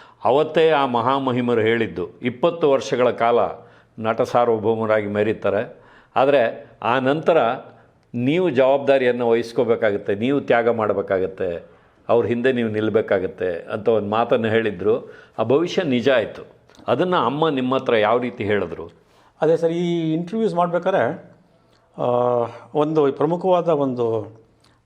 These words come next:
Speaker 2: ಅಬ್ಸರ್ವೇಷನ್ ಅಮ್ಮಂದು.
Speaker 1: ಹ್ಮ್.
Speaker 2: ಫಿಫ್ಟಿ ಫೋರಿಂದ ಸೆವೆಂಟಿ ಫೈವ್ ಅಷ್ಟೊತ್ತಿಗೆ
Speaker 1: ಹ್ಮ್.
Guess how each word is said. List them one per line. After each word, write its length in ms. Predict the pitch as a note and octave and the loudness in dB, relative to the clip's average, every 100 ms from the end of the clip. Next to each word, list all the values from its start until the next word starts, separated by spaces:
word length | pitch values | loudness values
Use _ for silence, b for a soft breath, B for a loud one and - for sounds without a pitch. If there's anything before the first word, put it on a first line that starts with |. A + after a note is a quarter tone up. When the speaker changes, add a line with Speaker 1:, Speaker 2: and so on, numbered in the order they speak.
| - | -4
Speaker 2:
ಅಬ್ಸರ್ವೇಷನ್ 480 | C3+ C3+ D3+ C3+ A2+ | -2 2 0 0 -4
ಅಮ್ಮಂದು. 420 | A#2 B2 A2+ B2+ | -2 -2 -2 -6
Speaker 1:
ಹ್ಮ್. 560 | - - _ A2 G#2 E2+ - _ _ _ _ _ _ _ _ _ _ - | -8 -18 _ -8 -6 -8 -16 _ _ _ _ _ _ _ _ _ _ -12
Speaker 2:
ಫಿಫ್ಟಿ 280 | - - | -6 -2
ಫೋರಿಂದ 420 | A3+ G#3 G3+ G3+ G3+ G3+ | 2 2 2 2 2 2
ಸೆವೆಂಟಿ 800 | G3 D#3+ E3+ F#3 - - F#3 F3+ C3 - - - | 0 -2 -2 -2 -10 -6 -4 -4 -8 -16 -20 -4
ಫೈವ್ 260 | D3+ E3+ - - | -2 -2 -8 -12
ಅಷ್ಟೊತ್ತಿಗೆ 440 | - - C#3+ E3 - | -6 -4 -4 -6 -8
Speaker 1:
ಹ್ಮ್. 540 | - - A2+ G#2+ E2 | -10 -12 -8 -8 -8